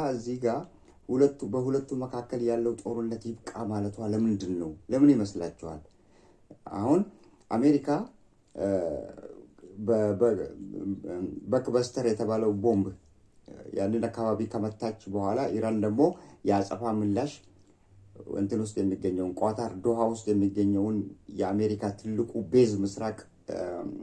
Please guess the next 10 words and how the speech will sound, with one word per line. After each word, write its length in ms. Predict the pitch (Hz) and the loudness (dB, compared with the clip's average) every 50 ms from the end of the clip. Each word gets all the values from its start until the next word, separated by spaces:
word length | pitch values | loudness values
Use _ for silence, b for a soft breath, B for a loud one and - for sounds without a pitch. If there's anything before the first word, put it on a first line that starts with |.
| - - | -6 -4
መካከለኛው 560 | 104 104 107 110 104 - 117 107 101 104 101 | -4 -2 -2 -4 -4 -2 0 0 2 2 2
ምስራቅ 320 | 101 98 101 113 101 98 - | 2 2 0 -2 -4 -2 -2
ውስጥ 140 | 110 104 - | -4 -2 0
የሚገኘው 460 | 107 104 101 101 98 107 107 123 147 143 B B B B B - | 0 2 2 2 0 0 0 0 -2 -4 B B B B B -6
ትልቁን 520 | 123 120 123 127 143 135 - 113 127 127 113 | -6 -4 0 0 -2 0 0 -2 0 0 4
ቤዝ፣ 280 | 104 120 120 117 101 101 - - _ _ _ _ _ _ - _ _ _ - - - | 8 10 10 10 8 4 -4 -12 _ _ _ _ _ _ -20 _ _ _ -20 -20 -16
እ፣ 100 | - - - - 107 107 | -12 -10 -8 -6 -4 0
ነው 200 | 113 117 117 110 107 101 92 85 85 87 - - - - 92 95 92 90 92 92 - 107 | 2 4 6 8 8 8 6 4 2 -2 -4 -4 -6 -4 -4 -4 -4 -6 -6 -6 -4 -2
ሚሳኤል፣ 440 | 110 107 101 - 87 87 104 101 95 90 - - - - - - - - - | -2 -2 0 0 0 0 2 2 2 0 -2 -4 -6 -8 -12 -10 -10 -6 -4
አጭር፣ 300 | - 98 95 - 110 | -4 -4 -4 -6 -6